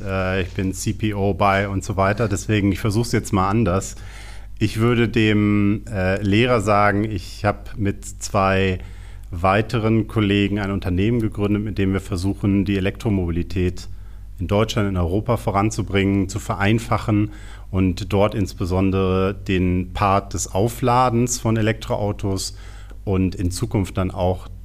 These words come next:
den Part, wo man Elektroautos dazu nutzt, um regenerative Energien, äh, ins Stromnetz oder im Stromnetz eben zu speichern.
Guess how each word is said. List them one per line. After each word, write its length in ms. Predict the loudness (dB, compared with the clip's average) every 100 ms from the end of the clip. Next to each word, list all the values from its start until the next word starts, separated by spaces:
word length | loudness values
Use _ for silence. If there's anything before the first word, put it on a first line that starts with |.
| -2
den 240 | 0 0
Part, 540 | 0 2 2 2 -2 -2
wo 100 | 0
man 380 | 2 0 0
Elektroautos 880 | -2 -2 -4 -6 -8 -6 -6 -6 -8
dazu 280 | -8 -4 0
nutzt, 480 | 2 0 -2 -6 -6
um 420 | -2 0 0 -2 -8 -14 -14 -6
regenerative 760 | 2 2 4 4 4 2 0 0
Energien, 960 | 0 0 -2 0 2 4 4 2 0 -2
äh, 320 | 0 0 0
ins 200 | -2 -2
Stromnetz 640 | -4 0 2 4 2 -2
oder 160 | -4 -2
im 120 | -2
Stromnetz 560 | -4 0 2 2 0 -4
eben 240 | -6 -6
zu 80 | -6
speichern. 680 | -4 0 0 0 -4 -6